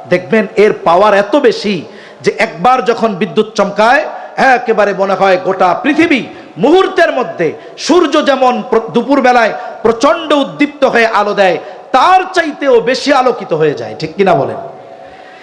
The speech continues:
এখন তারা কি করে? বলে, ওই বজ্রপাতের আলোতে ওই মানুষগুলো প্রথমে কি করে? ওই বজ্রপাতের আওয়াজে যেন মইরা না যায়।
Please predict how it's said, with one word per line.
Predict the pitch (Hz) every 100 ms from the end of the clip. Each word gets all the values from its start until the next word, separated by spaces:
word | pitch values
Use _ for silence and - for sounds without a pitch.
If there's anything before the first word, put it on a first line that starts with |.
| - -
এখন | - 302 302
তারা | 294
কি | 285 294
করে? | 294 294 349 - - - - - -
বলে, | 233 233 202 - - - -
ওই | 254 285 254 - - - -
বজ্রপাতের | 262 269 269 269 262 262 247 -
আলোতে | 240 254 254 233 165 - - - -
ওই | 185 262 262
মানুষগুলো | 240 240 240 175 226 233 202 - - - - -
প্রথমে | - 254 294 311
কি | 302 285
করে? | 285 311 - - - - - - - -
ওই | 185 190 170 147 - -
বজ্রপাতের | 151 233 180 226 220 208 202 180 - - - - -
আওয়াজে | 220 294 277 233
যেন | 185 185
মইরা | 170 247 269 214
না | 143
যায়। | 127